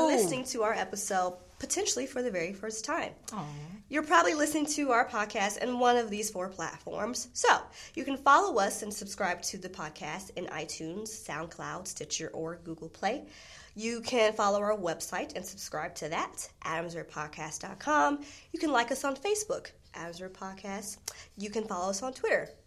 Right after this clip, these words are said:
Speaker 1: Adam's Rib Podcast. You can email us if you need prayer, if you just wanna say, "Oh, we love you, we hate you, we had a hater episode last week," be cool with that.
Speaker 2: <laughs> Please
Speaker 1: You can
Speaker 2: send those
Speaker 1: email
Speaker 2: too.
Speaker 1: us
Speaker 2: <laughs>
Speaker 1: at adamsribpodcast at gmail dot com.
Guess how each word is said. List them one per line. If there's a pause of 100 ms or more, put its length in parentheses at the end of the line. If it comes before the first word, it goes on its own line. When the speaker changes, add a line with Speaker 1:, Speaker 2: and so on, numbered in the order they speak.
(140)
Speaker 1:
Adam's
Rib
Podcast. (380)
You
can (160)
email
us
if
you
need
prayer,
if
you
just
wanna
say,
"Oh,
we
love
you,
we
hate
you,
we
had
a
hater
episode
last
week,"
be
cool
with
that.
Speaker 2:
<laughs>
Please
Speaker 1:
You
can
Speaker 2:
send
those
Speaker 1:
email
Speaker 2:
too.
Speaker 1:
us
Speaker 2:
<laughs>
Speaker 1:
at
adamsribpodcast
at
gmail
dot
com.